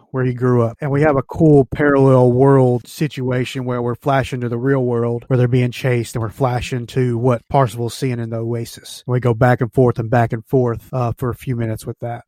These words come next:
Basically, Parsifal's talking with Halliday. Halliday's explaining why he did all this, you know, what, you know, what was the point of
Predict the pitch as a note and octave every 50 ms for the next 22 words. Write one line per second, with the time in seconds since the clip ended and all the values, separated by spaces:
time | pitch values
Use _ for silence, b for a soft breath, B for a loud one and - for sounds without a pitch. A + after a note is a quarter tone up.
0 | _ C#3 B2+ D3 C#3+ B2+ - C#3 D3 C#3 B2 - C#3+ C#3 C#3 B2+ - C#3 B2 C#3
1 | C3+ C3 B2+ A#2 - - - - _ _ - D#3 D3 C3+ - C#3 C3 B2+ A#2+ A#2+
2 | B2+ C3 B2+ B2+ B2 A#2+ B2 B2+ B2 B2 B2+ B2+ B2+ B2 A#2+ A#2+ A2+ C3 A2+ -
3 | - - - C#3+ C#3 C3+ C3+ B2+ B2+ A#2+ A#2 A#2+ A#2 - - C3+ B2+ A#2+ B2+ B2
4 | A#2 A#2+ A#2 A#2 A2+ A2+ A2 A#2 A#2 A#2 A2+ - - - B2 A2+ A2+ A2+ A2+ A2+
5 | A#2+ A#2 - _ _ B2+ C3 C#3+ C3+ A#2+ A2+ A2+ B2 B2 A#2+ B2 A2+ B2+ - -
6 | - C#3 C3 B2+ A#2+ A#2+ A#2+ A2+ A2+ G#2+